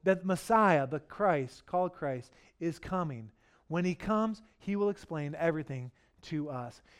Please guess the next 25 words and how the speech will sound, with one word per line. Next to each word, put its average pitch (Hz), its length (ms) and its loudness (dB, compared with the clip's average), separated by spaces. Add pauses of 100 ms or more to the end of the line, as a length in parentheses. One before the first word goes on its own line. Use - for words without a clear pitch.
(120)
In 170 80 -6
other 190 180 2
words, 190 260 0
she's - 160 -8
saying, 170 200 -2
"Look, 175 300 2
I 196 160 6
don't 233 160 4
understand 190 440 0
what 170 100 -4
you 170 100 -6
just 165 240 -4
said, 139 340 -2
but 147 220 -8
one 233 340 -2
day 143 340 2 (380)
the 151 80 -2
Messiah 151 600 -4 (240)
is 156 160 -6
gonna 160 180 -4
come 123 380 -10 (420)
and 139 140 -6
everything 160 640 0
will 151 140 -4
become 123 500 -6